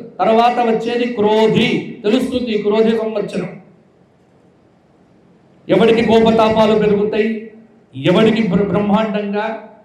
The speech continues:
అన్ని వింటారు ఇంకొక వారం రోజులైతే. ఇది ఎప్పుడు? ఇరవై, మీరు సంకల్పం ఎక్కడ కూడా అదే చూస్తా, పెళ్లికి పోతే పెళ్లిలో మహాసంకల్పాలు వినద్దు,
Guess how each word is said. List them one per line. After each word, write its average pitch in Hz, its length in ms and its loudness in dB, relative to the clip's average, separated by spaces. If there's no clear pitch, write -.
అన్ని 254 300 2
వింటారు 233 360 -2
ఇంకొక 202 320 -2
వారం 202 400 0
రోజులైతే. 185 600 -2
ఇది 220 100 2
ఎప్పుడు? 302 600 4
ఇరవై, 277 540 4
మీరు 190 440 4
సంకల్పం 226 840 2
ఎక్కడ 254 300 -2
కూడా 247 240 -2
అదే 202 460 0
చూస్తా, 220 440 -4
పెళ్లికి 220 340 0
పోతే 247 680 -2
పెళ్లిలో 214 880 -2
మహాసంకల్పాలు 220 880 -6
వినద్దు, 180 580 -4